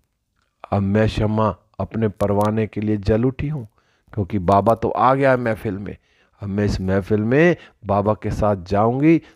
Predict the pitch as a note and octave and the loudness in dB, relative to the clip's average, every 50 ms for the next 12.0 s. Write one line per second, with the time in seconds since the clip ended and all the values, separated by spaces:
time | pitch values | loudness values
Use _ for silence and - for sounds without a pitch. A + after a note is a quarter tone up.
0 | _ _ - A2 F2+ G2 G#2 G#2+ - _ _ - E3+ F#3 F#3+ F#3+ G3 F#3+ F#3 F3+ | _ _ -10 -8 -6 -4 -4 -6 -6 _ _ 0 2 4 4 6 6 6 6 4
1 | E3+ E3+ - - D3 C#3+ C#3 C3+ C3 B2 G#2+ - _ _ _ _ _ F#2 D#2+ G2+ | 4 2 -4 -8 -6 -2 0 0 0 0 -2 -6 _ _ _ _ _ -10 -4 -2
2 | G2 G2 G2 G#2 G2+ F#2+ - - F#2+ F#2 F#2 F2 D#2+ - _ - G2 G2+ A#2 A#2+ | -2 0 0 0 -2 -2 -4 -4 -4 -4 -4 -6 -10 -12 _ -2 0 2 2 2
3 | A#2+ A#2+ A#2 A2+ G#2+ G#2+ G2 F#2+ F2 D#2+ C#2+ - - F#2 G2 G2+ G2 - - _ | 2 2 0 0 0 0 0 -2 -4 -6 -10 -12 -14 -16 -16 -16 -20 -20 -20 _
4 | _ _ _ _ _ _ _ _ _ _ _ _ _ _ _ _ _ _ _ _ | _ _ _ _ _ _ _ _ _ _ _ _ _ _ _ _ _ _ _ _
5 | _ G2 F#2+ E2 B1+ - F2+ F#2 G2 G#2 A2+ C3+ D#3 F3 F#3 F3+ - A#2 A2+ G#2 | _ -4 -2 -2 -2 -4 -4 0 2 4 4 6 6 4 4 2 0 -4 -4 -4
6 | G2 G2+ G#2 G2+ G#2 G2 F2+ D2+ - G2+ F2+ F2 F2+ - G#2+ A2+ A#2 G#2+ G2 G2 | -4 -4 -2 -2 -2 -4 -6 -6 -8 -8 -8 -8 -8 -6 -6 -6 -4 -6 -6 -8
7 | G2 - - A2 A2 - - _ _ _ _ _ _ _ _ _ _ _ _ - | -12 -14 -16 -18 -20 -20 -20 _ _ _ _ _ _ _ _ _ _ _ _ -14
8 | - - - G#2 G2+ G#2 G#2 G2 F#2+ E2+ G2+ A2+ A2 A2 - _ _ A2+ A2+ - | -6 -2 2 2 2 2 2 0 0 0 -2 -2 -2 -4 -8 _ _ -4 -4 -2
9 | - - B2 A2 F2 G2 A2 A2 - - A2 G#2+ G#2 G#2 G2 F#2 G#2 G2 F2 E2+ | -2 -2 -2 -4 -2 -4 -4 -4 -2 -4 -4 -4 -4 -6 -6 -8 -8 -10 -12 -14
10 | D#2+ - _ _ _ _ _ _ - F2+ F2 G2 G2 F#2+ E2+ - E2+ F2 F#2 G2 | -16 -18 _ _ _ _ _ _ -16 -6 -2 -2 0 0 -2 -4 -4 -2 -2 0
11 | F#2+ G2 F#2+ F#2+ F#2 G2 G2 G2 F#2 - - - A#2 C3+ D3 D3+ D3+ C#3 A#2 - | 0 2 2 0 0 0 -2 -2 -4 -6 -4 -2 0 0 2 2 0 0 -2 -4